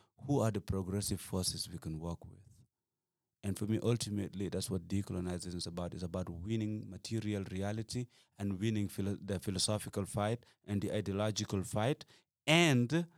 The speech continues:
also understanding that not everything that our people told us was stupid.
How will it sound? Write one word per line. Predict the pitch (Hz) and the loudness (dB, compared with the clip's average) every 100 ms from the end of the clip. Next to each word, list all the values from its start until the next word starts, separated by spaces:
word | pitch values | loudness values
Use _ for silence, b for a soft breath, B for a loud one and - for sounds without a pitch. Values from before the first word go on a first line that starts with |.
| b b b _ - | b b b _ 4
also | 123 117 120 | 6 6 4
understanding | 98 104 98 - 110 110 107 95 90 | 4 4 2 4 6 6 6 4 4
that | 95 90 - b b b _ | 4 4 0 b b b _
not | 101 110 120 - - - | 4 8 8 6 -14 2
everything | 127 127 110 110 - 110 104 | 6 8 6 2 4 4 6
that | 95 95 | 4 6
our | 92 | 4
people | 90 113 - 95 | 4 2 2 0
told | - 98 92 | 2 4 4
us | 87 | 2
was | 87 | 0
stupid. | - - 101 - | -2 0 0 -2